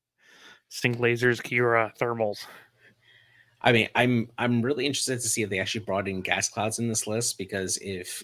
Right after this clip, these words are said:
Speaker 2: Cad Bane sits on a gas cloud, he can't be locked. So that's a good way to
Speaker 1: I mean,
Speaker 2: get
Speaker 1: he's
Speaker 2: around
Speaker 1: not shooting,
Speaker 2: Vader's.
Speaker 1: but
Speaker 2: No, Kira, he,
Speaker 1: Oh,
Speaker 2: uh,
Speaker 1: yeah.
Speaker 2: Kira, yeah,
Speaker 1: I,
Speaker 2: Kira
Speaker 1: I
Speaker 2: allows
Speaker 1: guess,
Speaker 2: him.
Speaker 1: yeah.
Speaker 2: Yeah.
Speaker 1: Sure.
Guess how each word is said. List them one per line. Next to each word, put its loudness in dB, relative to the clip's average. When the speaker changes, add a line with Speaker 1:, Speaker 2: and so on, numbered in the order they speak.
Speaker 2:
Cad -4
Bane -2
sits -2
on -6
a -8
gas -2
cloud, -8
he -4
can't -2
be -8
locked. -8
So -4
that's -6
a -4
good -8
way -4
to -6
Speaker 1:
I -6
mean, -4
Speaker 2:
get -4
Speaker 1:
he's 2
Speaker 2:
around 2
Speaker 1:
not -4
shooting, 4
Speaker 2:
Vader's. 0
Speaker 1:
but -12
Speaker 2:
No, 2
Kira, 2
he, -4
Speaker 1:
Oh, 4
Speaker 2:
uh, -8
Speaker 1:
yeah. 2
Speaker 2:
Kira, -6
yeah, -2
Speaker 1:
I, -8
Speaker 2:
Kira 0
Speaker 1:
I -2
Speaker 2:
allows 0
Speaker 1:
guess, -8
Speaker 2:
him. -6
Speaker 1:
yeah. -4
Speaker 2:
Yeah. -10
Speaker 1:
Sure. -4